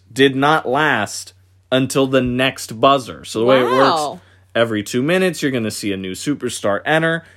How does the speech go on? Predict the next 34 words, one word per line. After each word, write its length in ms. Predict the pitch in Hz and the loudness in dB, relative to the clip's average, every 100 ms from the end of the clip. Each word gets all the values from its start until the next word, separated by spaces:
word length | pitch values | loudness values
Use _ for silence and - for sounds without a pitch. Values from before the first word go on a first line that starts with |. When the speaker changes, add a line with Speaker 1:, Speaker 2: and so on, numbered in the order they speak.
| - | -8
Speaker 1:
and 180 | 110 110 | -4 -4
the 60 | |
buzzer 380 | 107 101 98 101 | -2 -2 -2 -6
sounds. 640 | - 160 156 107 80 - - _ - | -4 0 0 -2 -6 -18 -20 _ -4
Well, 360 | 113 120 156 - _ _ _ _ _ | 2 2 2 -10 _ _ _ _ _
only 480 | 139 170 202 202 185 | 2 4 4 2 2
three 540 | - - 175 226 269 277 | 0 -4 0 2 4 2
people 480 | 247 240 180 139 | 2 0 2 0
in 120 | 123 113 | 0 -2
the 100 | 107 | -4
entire 460 | 107 147 170 175 | -4 0 2 2
match 520 | 151 110 90 73 - _ _ _ _ _ | 0 -2 -4 -10 -18 _ _ _ _ _
were 320 | - 120 131 - | -2 2 2 4
unable 720 | 160 160 - 151 151 139 131 | 2 2 2 4 6 4 -2
to 120 | - | -2
make 380 | 120 127 120 101 | -2 0 -2 -4
it 180 | 85 - _ _ - | -12 -12 _ _ -8
to 220 | - 127 | 0 0
that 280 | 117 95 - | 2 -2 -4
next 380 | 92 - - - | -10 -12 -14 -8
buzzer. 400 | 80 - - - | -8 -8 -14 -4
Speaker 2:
That's 360 | 285 349 - | 0 0 -2
crazy. 480 | - 254 285 403 269 | -10 -6 -2 -2 -4
Usually 400 | 202 240 269 349 | -8 -8 -6 -2
those 180 | 240 220 | 0 0
numbers 260 | 247 240 220 | -2 -2 -2
are, 100 | 202 | -2
like, 320 | 196 185 - | -2 -6 -8
anywhere 240 | 208 208 196 | -8 -6 -8
between 340 | 190 196 180 | -10 -10 -12
five 380 | - 170 202 208 | -10 -6 -6 -4
and 80 | 175 | -6
eight. 340 | 262 165 - | -8 -10 -6
Speaker 1:
Yeah, 340 | 120 135 135 | 2 2 2